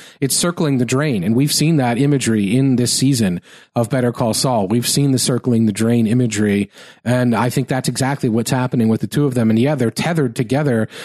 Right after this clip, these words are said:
by some unassailable force, but that unassailable force will pull them into a position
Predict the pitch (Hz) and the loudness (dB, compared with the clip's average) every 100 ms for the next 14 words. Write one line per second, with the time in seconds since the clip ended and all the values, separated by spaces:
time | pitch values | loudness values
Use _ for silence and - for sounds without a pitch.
0 | - - 143 135 143 143 131 - 147 143 | -14 -4 -2 0 0 0 0 0 0 0
1 | 127 120 - 185 147 107 - 127 143 151 | 0 -2 0 0 0 -2 -2 -4 -2 -2
2 | 151 143 - 151 131 131 - 160 147 127 | -2 0 0 0 0 -2 0 -2 0 -2
3 | 123 - 151 127 120 110 120 107 110 151 | -2 0 0 2 0 0 -2 0 0 0
4 | - 123 117 | 0 0 -2